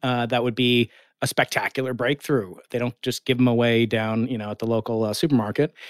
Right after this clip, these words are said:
So you had to do something really spectacular, a discovery or an invention, according to the, the late, great Alfred Nobel, who left a will that became basically the most famous will in human history. And that will suppo-, uh, you know, basically provided for prizes, monetary awards, but really,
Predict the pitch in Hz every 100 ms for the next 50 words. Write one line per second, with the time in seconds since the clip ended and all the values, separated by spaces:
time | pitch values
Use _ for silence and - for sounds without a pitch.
0 | - - 135 131 143 127 139 143 135 -
1 | 123 117 117 - 120 123 113 123 - 143
2 | 170 143 120 113 113 - - 123 127 135
3 | 131 123 123 123 113 113 139 175 117 110
4 | 113 - 113 113 - 107 104 - - -
5 | - 110 101 98 - 101 113 127 - -
6 | 120 120 - 117 120 123 113 113 110 135
7 | 123 117 117 113 110 - 117 107 120 156
8 | 120 113 113 110 107 117 107 107 113 -
9 | 110 107 107 - 113 107 104 120 123 113
10 | 107 101 - 135 104 104 143 - 101 123
11 | - - - - - _ - 131 127 139
12 | 139 165 226 - - 135 - 185 202 135
13 | 131 135 143 123 107 135 - 135 127 120
14 | 123 139 147 123 - 131 175 165 107 107
15 | 123 151 139 135 135 107 107 131 - 117
16 | 151 196 143 123